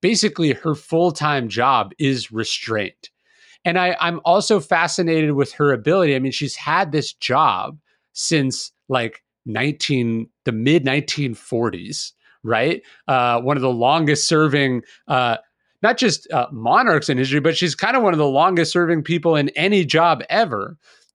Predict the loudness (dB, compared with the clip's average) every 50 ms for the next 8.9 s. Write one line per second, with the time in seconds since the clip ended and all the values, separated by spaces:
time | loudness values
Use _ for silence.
0 | _ _ -4 0 0 2 2 2 2 0 0 -4 -8 -12 _ _ _ _ _ _
1 | _ _ _ _ _ _ _ _ _ _ _ _ _ -14 -8 -4 0 0 0 0
2 | 0 2 2 2 2 4 4 2 2 0 0 -4 -6 -4 -2 -2 0 0 0 0
3 | -2 -2 -4 _ _ _ _ _ _ _ _ _ _ _ _ _ _ _ _ _
4 | _ _ _ _ _ _ -10 -6 -4 -2 -2 -2 -4 -4 -6 -4 -4 -4 -2 0
5 | 0 2 2 2 2 0 -2 -4 -8 -10 -10 -12 -16 _ _ _ _ _ _ -8
6 | -6 -6 -4 -4 -6 -6 -8 -10 -12 -10 -8 -4 -4 -4 -4 -4 -8 -10 -14 -18
7 | -20 _ _ _ _ _ _ _ _ _ _ -6 -2 0 0 0 0 -2 -2 0
8 | 0 0 0 0 0 2 2 2 2 2 0 0 0 -4 -8 -14 -18